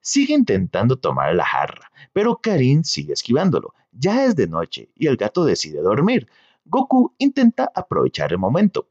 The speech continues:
pero se arrepiente y se dice a sí mismo que si la logra tomar será sin trampa. Han pasado dos días más en la torre sin que Goku logre tomar la jarra. Hasta que Goku, ya decidido a atacar una vez más, le hace cosquillas a Karin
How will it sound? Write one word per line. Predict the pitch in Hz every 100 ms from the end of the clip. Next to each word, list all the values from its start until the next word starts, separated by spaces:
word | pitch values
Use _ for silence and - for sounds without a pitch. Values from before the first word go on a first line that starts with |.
| -
pero | 139
se | 123
arrepiente | 92 87 85 98 117 156
y |
se | -
dice | 90 95 - -
a |
sí | 202 233
mismo | 220 127 65 - - -
que | 117
si | -
la | 85 82
logra | 156 208 -
tomar | - 101 214 233
será | - - 139
sin | 202 175
trampa. | - 113 - 50 - -
Han | 104 113
pasado | - 95 98 85
dos | 87
días | 92 67 78
más | 190 262 247 -
en | 107
la | 76
torre | - 101 92
sin | - 95
que | 73
Goku | - - - 214 - _ -
logre | 151 202 -
tomar | - - 190 214
la | 220
jarra. | 180 95 - - - _ _ _ _ _ _ -
Hasta | - -
que | - 110
Goku, | 101 151 170 -
ya | 117 165
decidido | 240 - 123 123 135
a |
atacar | - 73 - 123 -
una | 185 208
vez | 143 -
más, | 101 117 123 _ _
le | 123 143
hace | 127 -
cosquillas | - - 92 87 -
a |
Karin | - 147 196